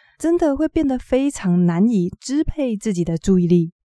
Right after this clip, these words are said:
因为和收费阿姨有点不愉快的这个资讯进入到我的意识里面，跟我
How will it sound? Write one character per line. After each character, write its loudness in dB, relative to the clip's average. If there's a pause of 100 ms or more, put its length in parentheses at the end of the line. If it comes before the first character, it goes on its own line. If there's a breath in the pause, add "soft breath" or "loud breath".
(280)
因 0
为 2
和 -2
收 -2
费 -2
阿 -2
姨 0
有 4
点 -2
不 0
愉 -2
快 -4
的 -2
这 -4
个 -2
资 -6
讯 0 (340 soft breath)
进 2
入 2
到 -2
我 2
的 -10
意 -4
识 0
里 4
面， 2 (440)
跟 2
我 2